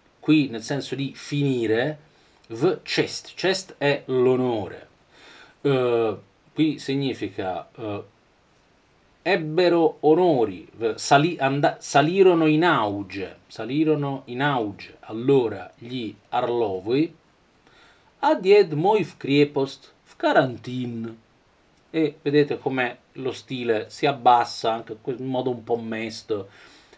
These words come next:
Adied moi, e mio nonno, naturalmente verbo essere è, <laughs> non c'è, ma è come se ci fosse, eh,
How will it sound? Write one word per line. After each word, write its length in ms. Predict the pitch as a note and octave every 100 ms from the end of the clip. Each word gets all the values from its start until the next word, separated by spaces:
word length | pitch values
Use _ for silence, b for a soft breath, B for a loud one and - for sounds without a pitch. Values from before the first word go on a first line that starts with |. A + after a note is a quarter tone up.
| B
Adied 500 | C4+ D#4+ E4 D#4+ C3+
moi, 480 | B2 A2 F#2+ F2 - _
e 80 | A#3+
mio 240 | C4+ C#4+
nonno, 640 | C#4+ C#4+ B3 C3+ G#2+ F#2+ - _ _ _
naturalmente 680 | G#2+ A2+ A2 A#2+ A2+ G2+ F#2 -
verbo 600 | A#2 A2 G#2 G2 G#2 G2+
essere 680 | A2+ A2 - - G2 F#2+ F2 - _ _ _ _
è, 200 | - G#2+ - _ _ _ _ -
<laughs> 180 | D3 C3+
non 160 | C3
c'è, 260 | A#2 - -
ma 100 | F#2+
è 60 |
come 220 | - B2 G2+
se 180 | -
ci 160 | A#2 C#4
fosse, 520 | D#3+ G#2+ G#2 - D3+ B B B B B B -
eh, 480 | C#3 B2+ A#2 A#2+